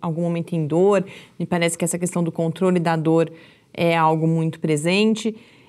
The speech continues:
Mas também qual é a situação da oferta desses serviços no Brasil? A gente tem, por exemplo, os cuidados paliativos inseridos no sus, eh, como que é esse cenário no Brasil hoje?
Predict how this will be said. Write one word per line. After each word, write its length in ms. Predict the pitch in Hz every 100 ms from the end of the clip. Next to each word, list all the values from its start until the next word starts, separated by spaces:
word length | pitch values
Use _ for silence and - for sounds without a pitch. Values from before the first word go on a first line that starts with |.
| _
Mas 180 | - 247
também 200 | 294 311
qual 160 | 349 370
é 80 |
a 80 | 349
situação 400 | - 247 226 262
da 100 | 254
oferta 640 | 247 - 254 285 349 349 294
desses 340 | 254 247 233
serviços 500 | 226 190 185 175 185
no 140 | 175 165
Brasil? 560 | 160 160 151 139 - - - -
A 100 | 185
gente 260 | 208 208
tem, 300 | - 247 302
por 160 | 302 247
exemplo, 400 | 214 214 214 214
os 120 | 233
cuidados 420 | - 226 190 185
paliativos 560 | 185 185 180 185 190 190
inseridos 720 | 190 185 185 175 233 202 190
no 140 | 175 165
sus, 720 | - 220 226 214 208 - -
eh, 260 | 190 180 175 - - -
como 260 | 254 269
que 160 | 269 247
é 160 | 202
esse 180 | 214 214
cenário 460 | 196 202 185 185 190
no 140 | 190
Brasil 480 | 190 185 180 175 170
hoje? 380 | 135 131 139